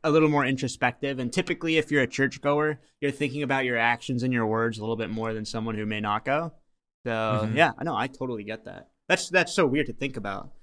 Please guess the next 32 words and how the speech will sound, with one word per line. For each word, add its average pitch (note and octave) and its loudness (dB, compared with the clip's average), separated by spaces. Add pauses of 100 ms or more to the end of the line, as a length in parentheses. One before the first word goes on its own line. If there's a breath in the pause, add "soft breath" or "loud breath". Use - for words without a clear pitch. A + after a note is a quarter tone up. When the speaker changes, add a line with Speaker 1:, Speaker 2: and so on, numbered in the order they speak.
(340)
Speaker 1:
It's B2 -4
like C3 2
some C3 2
next B2 0
Speaker 2:
Yeah. G2+ 4
Speaker 1:
level G#2+ -2
shit, - -8
dude. G#2+ -10 (160)
That's C3+ -6
some C#3 -4
dating C3 -2
advice, G2 -8
you G#2 -6
know? C3 -4
Go C3 0
for C3 -6
the B2+ 0
church A#2+ -4
person. - -10 (400)
Go G#3 0
for G#3+ 2
this, G#3 2
go A3+ 2
for A3+ -2
the G3 0
person E3+ -2
who D3 0
reads C#3+ 0
books, A#2 -2
you B2+ -8
know? E3+ -8 (720)
Speaker 2:
Yeah, F2 0